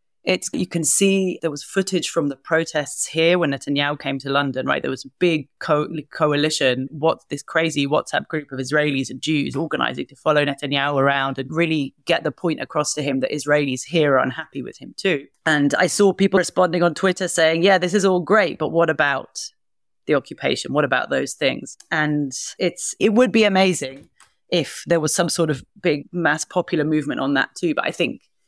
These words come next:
the political discourse is so distant from that. And you can understand or empathize, I guess, with Palestinian citizens who think, Yeah,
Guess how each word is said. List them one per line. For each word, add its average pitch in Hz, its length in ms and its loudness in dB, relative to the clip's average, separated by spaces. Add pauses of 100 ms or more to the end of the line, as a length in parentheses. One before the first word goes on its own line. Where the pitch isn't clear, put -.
(160)
the - 60 -12
political 165 460 -4
discourse - 560 -4
is 156 80 -8
so 160 480 2
distant 151 400 -2
from 139 160 -6
that. 139 120 0
And 180 100 -2
you 151 80 -6
can 170 160 0
understand 147 640 0
or 156 140 -2
empathize, 160 600 0
I - 120 -4
guess, 151 260 -2
with 160 140 -6
Palestinian 156 560 -4
citizens 165 480 -2
who 165 100 -8
think, 156 320 -2 (120)
Yeah, 160 520 0